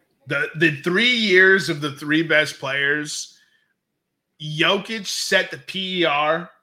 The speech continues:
scored two thousand points in a year, uh, one thousand rebounds, five hundred assists. Joel Embiid, scoring title as a big man, averaged twelve, uh, sorry,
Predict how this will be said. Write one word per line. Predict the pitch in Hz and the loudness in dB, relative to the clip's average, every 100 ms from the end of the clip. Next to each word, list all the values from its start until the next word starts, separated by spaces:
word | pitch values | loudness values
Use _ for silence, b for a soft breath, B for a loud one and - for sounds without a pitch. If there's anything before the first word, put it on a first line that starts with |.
| _ _ | _ _
scored | - - 165 156 | -14 -6 -2 -4
two | - 185 | -4 -8
thousand | 147 165 170 165 143 | -2 0 0 -4 -10
points | 165 165 147 - | -10 -10 -10 -12
in | 160 | -10
a | 151 | -8
year, | 139 131 127 127 - b b b _ | -8 -8 -8 -10 -16 b b b _
uh, | 131 117 113 | -8 -8 -8
one | 117 147 143 | -6 -6 -2
thousand | 143 139 135 131 | -2 -2 -6 -10
rebounds, | 131 131 123 120 | -8 -8 -8 -10
five | - 131 127 | -8 -6 -6
hundred | 127 120 113 | -8 -12 -14
assists. | 110 - 107 - - b b b _ | -12 -14 -14 -16 -16 b b b _
Joel | 156 160 165 190 202 | -2 0 2 2 -2
Embiid, | 165 170 175 180 - _ _ _ | -4 -6 -6 -8 -16 _ _ _
scoring | - - - 175 170 185 202 196 | -12 -10 -8 2 2 2 0 -6
title | 196 180 190 185 - 151 | -2 0 0 -2 -6 0
as | 151 170 175 | 2 2 0
a | |
big | 151 165 165 156 | -4 -2 -2 -2
man, | 160 151 151 - 143 | -4 -2 -4 -8 -2
averaged | 151 160 151 - - | -2 -2 -8 -10 -14
twelve, | - 160 170 175 151 - _ _ _ _ _ _ | -8 -4 -2 -2 -6 -12 _ _ _ _ _ _
uh, | - 143 - | -6 -6 -8
sorry, | - 147 | -6 -4